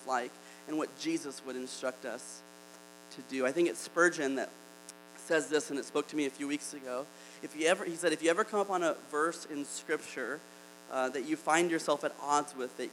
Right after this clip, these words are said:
yield to it immediately." Yield to the passage in faith, trusting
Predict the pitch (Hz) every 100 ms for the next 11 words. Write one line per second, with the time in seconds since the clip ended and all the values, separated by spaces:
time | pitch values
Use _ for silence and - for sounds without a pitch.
0 | 123 131 143 151 - 143 120 123 120 120
1 | 117 117 - - - - - - - -
2 | - - - 131 151 190 226 214 208 170
3 | - 160 156 160 156 143 139 - 175 160
4 | 156 - - 196 196 - 151 127 135